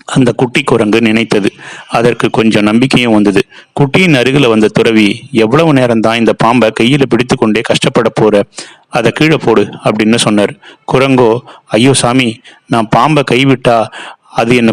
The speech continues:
கொன்னுடுமே" அப்படின்னு சொல்லுச்சு. அந்த துறவி, "பாம்பு செத்து ரொம்ப நேரம் ஆயிப்போச்சு, அதை கீழே வீசு" அப்படின்னு சொன்னார். அவரது வார்த்தையை கேட்ட குரங்கு பயத்தோடையே பிடியை தளர்த்தி பாம்பை கீழே போட்டுச்சு.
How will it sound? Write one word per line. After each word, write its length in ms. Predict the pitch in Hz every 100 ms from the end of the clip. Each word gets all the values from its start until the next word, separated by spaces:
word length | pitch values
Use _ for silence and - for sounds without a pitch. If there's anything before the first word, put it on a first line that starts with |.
| -
கொன்னுடுமே" 640 | 127 160 127 110 104 -
அப்படின்னு 280 | 117 117 120 127
சொல்லுச்சு. 400 | 107 104 104 - - -
அந்த 220 | 113 110 -
துறவி, 480 | 123 127 113 131 - - _ _ -
"பாம்பு 340 | 117 131 127
செத்து 380 | - 110 113 113
ரொம்ப 240 | 107 110
நேரம் 280 | 117 127 127
ஆயிப்போச்சு, 440 | 117 113 104 - - _ -
அதை 220 | - 107 -
கீழே 220 | 147 147
வீசு" 320 | 113 110 107
அப்படின்னு 580 | 98 - 120 101 101 110
சொன்னார். 480 | - 104 104 98 _ - - _
அவரது 400 | - 113 113 107
வார்த்தையை 440 | 104 123 139 135 104
கேட்ட 240 | 107 -
குரங்கு 580 | - 110 113 101 101 104
பயத்தோடையே 720 | 104 127 135 120 107 101 104 107 120
பிடியை 260 | 120 120
தளர்த்தி 520 | 104 110 107 - 107 -
பாம்பை 340 | - 113 110 107
கீழே 200 | - 117
போட்டுச்சு. 440 | 104 101 - -